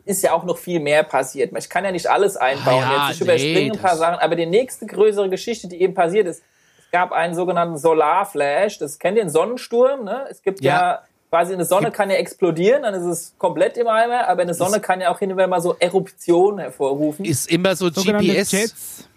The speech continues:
Speaker 3: Das sind sogenannte Sonnenjets.
Speaker 1: Genau. Und
Speaker 2: Dann
Speaker 1: die
Speaker 2: ist doch immer das Handynetz gestört und das G-P-S-System, ne?
Speaker 1: Und die haben dafür gesorgt,
Speaker 2: Ah ja.
Speaker 1: dass das nächste Problem kam, nämlich dass der Mond mehr oder weniger im Eimer ist und dass es dort viele Tote gegeben hat und dort jetzt viel Technologie zurückgeblieben ist,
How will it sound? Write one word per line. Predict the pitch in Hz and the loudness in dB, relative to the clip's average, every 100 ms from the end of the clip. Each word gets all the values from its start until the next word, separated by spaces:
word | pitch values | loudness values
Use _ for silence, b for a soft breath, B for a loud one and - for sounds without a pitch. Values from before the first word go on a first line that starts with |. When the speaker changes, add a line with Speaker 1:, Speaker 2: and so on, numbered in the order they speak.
| _ | _
Speaker 3:
Das | 135 | -12
sind | 147 | -8
sogenannte | 170 175 175 175 | -6 -4 -2 0
Sonnenjets. | 160 185 196 180 143 120 - - - - | 0 0 -2 -4 -10 -12 -16 -20 -4 2
Speaker 1:
Genau. | 202 220 151 127 - - _ | 2 4 4 2 0 -8 _
Und | 180 190 190 _ - | 0 2 0 _ -2
Speaker 2:
Dann | 165 | 2
Speaker 1:
die | 277 | 4
Speaker 2:
ist | 285 | 4
doch | 185 | 2
immer | 196 190 | 0 -2
das | 185 | -2
Handynetz | 196 233 226 147 - | -4 -2 -2 -2 -4
gestört | 143 - 147 139 | -10 -4 -2 -2
und | |
das | 143 - | -6 -6
G-P-S-System, | 165 151 147 160 175 - 143 120 | -6 -2 -2 -4 -8 -6 -4 -2
ne? | 113 131 - _ _ _ _ _ _ | -4 -6 -8 _ _ _ _ _ _
Speaker 1:
Und | 165 165 | -2 2
die | 240 247 | 4 4
haben | 226 226 | 2 0
dafür | 220 214 208 | -2 0 0
gesorgt, | 175 156 160 156 170 | 2 2 4 4 2
Speaker 2:
Ah | 151 | 0
ja. | 143 127 113 _ _ _ _ - | 0 -4 -6 _ _ _ _ -2
Speaker 1:
dass | 165 170 - - _ - | 0 -2 -10 -18 _ 0
das | 180 180 | 0 2
nächste | 233 320 - | -2 -2 -6
Problem | 208 175 160 156 | -4 0 2 0
kam, | 147 147 151 | 2 2 2
nämlich | 160 180 | 0 -4
dass | 175 175 185 | -2 0 0
der | 180 | 2
Mond | 233 330 254 - | 2 2 -4 -2
mehr | 147 | 0
oder | 139 135 | 2 2
weniger | 135 135 135 135 | -2 -2 0 0
im | 131 | 0
Eimer | 127 139 143 147 135 | 0 0 2 2 2
ist | 202 208 165 | 2 0 -6
und | 165 | -4
dass | 170 | -4
es | 165 | -2
dort | - 165 | 0 0
viele | 165 - 220 220 220 214 | -2 -4 0 2 2 0
Tote | - 190 233 220 | 2 2 2 -2
gegeben | _ 196 208 202 | _ 0 0 0
hat | 190 196 | -2 -2
und | 180 170 | -2 0
dort | 175 | 0
jetzt | 180 175 - | 0 -6 -6
viel | 220 254 | -2 0
Technologie | 247 214 202 196 185 202 226 | 2 0 2 0 0 0 -6
zurückgeblieben | - 185 202 208 190 180 190 185 | -2 0 0 -2 -4 -4 -4 0
ist, | 190 202 - | 0 -2 -8